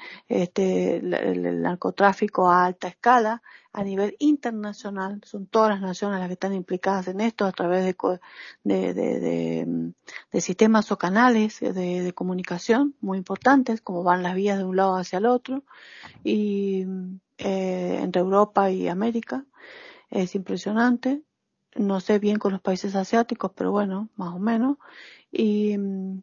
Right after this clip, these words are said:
y por otro lado, no solamente estamos en el narcotráfico, estamos también en la pederastia, la pedofilia, la trata. Este, es impresionante, eh, cómo ha avanzado el crimen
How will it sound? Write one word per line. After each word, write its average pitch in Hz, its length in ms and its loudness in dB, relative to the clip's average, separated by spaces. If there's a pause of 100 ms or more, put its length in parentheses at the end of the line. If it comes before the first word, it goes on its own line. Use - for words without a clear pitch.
(160)
y 214 100 -2
por 208 140 2
otro 208 240 4
lado, 214 340 8
no 208 140 -2
solamente 202 520 -6
estamos 196 320 -4
en 190 80 -2
el 190 40 -4
narcotráfico, 247 560 0
estamos 185 320 -6
también 196 280 -8
en 190 40 -8
la 190 60 -4
pederastia, 202 640 2
la 220 80 -2
pedofilia, 226 640 -4
la 185 120 -8
trata. 226 540 0 (400)
Este, 196 640 0
es 202 200 -2
impresionante, 214 920 0 (280)
eh, 185 800 -2
cómo 202 380 2
ha 202 60 6
avanzado 202 560 4
el 208 120 0
crimen 247 520 2